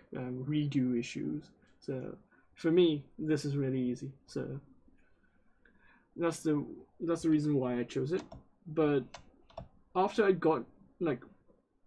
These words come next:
after, like, couple of, like, tries for, like, for weeks, um, it's easy, but for the couple of first days, your hand is in the way.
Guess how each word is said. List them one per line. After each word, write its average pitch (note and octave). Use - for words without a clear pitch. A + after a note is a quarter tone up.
after, A3+
like, F#3
couple F#3
of, E3+
like, D3
tries D3+
for, D3
like, C3
for -
weeks, -
um, C3+
it's D3+
easy, E3
but D#3
for D3
the C#3+
couple F3
of D3+
first -
days, E3
your D#3+
hand D3
is D3
in D#3
the C#3+
way. C3+